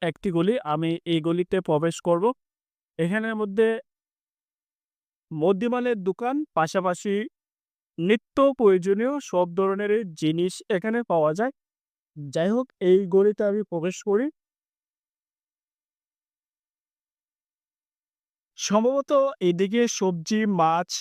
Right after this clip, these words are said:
বিক্রি করে, আর বাজারটি যেহেতু অনেক লম্বা, হেঁটে হেঁটে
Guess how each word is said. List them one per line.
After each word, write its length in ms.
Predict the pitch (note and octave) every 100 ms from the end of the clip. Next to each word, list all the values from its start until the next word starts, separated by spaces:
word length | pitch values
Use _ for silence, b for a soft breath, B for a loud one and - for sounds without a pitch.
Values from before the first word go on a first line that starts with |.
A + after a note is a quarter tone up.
| F3
বিক্রি 360 | D3+ E3 - F#3
করে, 240 | G3 G#3+ C#4 D3+
আর 200 | D#3 D3+ D3+
বাজারটি 600 | D3+ E3+ F#3 - - G#3 F#3+
যেহেতু 440 | F#3+ G3 F3 G3 G3 -
অনেক 300 | G3 F#3+ G3+ -
লম্বা, 400 | D#3+ D#3+ E3 G#3+ C#4+ _ _ _ _ _ -
হেঁটে 240 | F3+ G#3
হেঁটে 300 | G#3+ G#3 A3